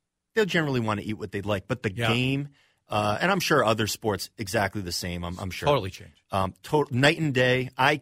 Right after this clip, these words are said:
Speaker 1: could not, I was just having this conversation with a friend of mine this week. I can remember scarfing, just scarfing four cheeseburgers, like, you know, gre-, greasy,
Speaker 2: Yeah.
Speaker 1: tasted great, um,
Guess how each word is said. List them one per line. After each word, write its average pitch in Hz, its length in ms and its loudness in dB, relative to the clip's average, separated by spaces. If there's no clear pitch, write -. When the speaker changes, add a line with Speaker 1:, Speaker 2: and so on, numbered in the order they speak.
Speaker 1:
could 160 320 -4
not, 139 260 -4
I 175 60 6
was 214 160 -2
just 180 140 -6
having 151 240 -2
this 127 100 -4
conversation 123 800 -6
with 107 220 -4
a 101 100 -6
friend 123 240 -6
of 113 60 -6
mine 104 280 -8
this 127 200 0
week. 127 220 -6
I 151 120 4
can 175 220 -2
remember 143 520 -2
scarfing, 139 720 0
just - 400 -6
scarfing 127 420 0
four 143 300 2
cheeseburgers, 104 880 -4
like, 131 180 0
you 226 80 -4
know, 127 260 2
gre-, 135 260 0
greasy, 127 920 0
Speaker 2:
Yeah. 135 140 4
Speaker 1:
tasted 127 260 0
great, 117 460 2
um, 135 340 -4